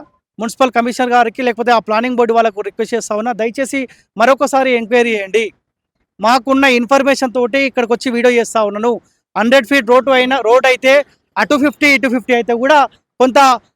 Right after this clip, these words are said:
ఆ, వాకర్స్కి ఎటువంటి ఇబ్బంది లేకుండా. ఇప్పుడు రెండు వేల ప్లాట్స్ అంటే ఎంతమంది జనాభా ఉంటారు? ఒక పదివేల జనాభా అనుకుందాం. రేపు పొద్దు వాళ్ళు, వాళ్ళు తిరగాలంటే రోడ్లపైన తిరగలేరు కదా,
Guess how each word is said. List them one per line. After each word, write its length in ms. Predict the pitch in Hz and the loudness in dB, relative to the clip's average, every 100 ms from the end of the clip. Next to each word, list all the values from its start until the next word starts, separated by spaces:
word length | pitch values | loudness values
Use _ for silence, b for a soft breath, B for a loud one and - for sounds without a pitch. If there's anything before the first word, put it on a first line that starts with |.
| _ - | _ -2
ఆ, 160 | 226 | 0
వాకర్స్కి 540 | 220 220 269 294 226 294 269 | 4 4 4 0 0 0 2
ఎటువంటి 300 | 269 269 254 240 | 2 0 0 0
ఇబ్బంది 260 | 240 262 | 2 2
లేకుండా. 440 | 233 214 247 240 277 320 _ _ _ _ _ _ _ | 2 0 -2 2 2 2 _ _ _ _ _ _ _
ఇప్పుడు 220 | - 302 311 233 220 | 0 2 2 -2 -4
రెండు 160 | 226 294 | 0 4
వేల 200 | 311 302 254 | 4 4 2
ప్లాట్స్ 260 | 262 285 | 2 2
అంటే 180 | 285 269 | 0 0
ఎంతమంది 340 | 254 277 294 254 | 2 2 0 0
జనాభా 260 | 277 262 247 | 2 2 0
ఉంటారు? 200 | 247 254 302 _ _ _ _ _ _ _ _ _ _ _ _ - | -2 -2 -4 _ _ _ _ _ _ _ _ _ _ _ _ -4
ఒక 80 | 254 | 2
పదివేల 320 | 262 294 294 | 2 4 4
జనాభా 360 | 254 262 294 277 | 2 2 2 2
అనుకుందాం. 360 | 247 254 247 214 - _ _ _ _ _ - | 0 -2 -2 -4 -6 _ _ _ _ _ -2
రేపు 140 | 240 | 0
పొద్దు 180 | 269 269 | 2 2
వాళ్ళు, 200 | 311 311 226 233 | 4 2 -2 0
వాళ్ళు 160 | 254 | 0
తిరగాలంటే 460 | 233 262 302 302 285 | 0 2 4 2 2
రోడ్లపైన 360 | 269 285 311 285 | 2 2 2 0
తిరగలేరు 360 | 277 302 294 226 | 0 2 2 2
కదా, 140 | 254 | 0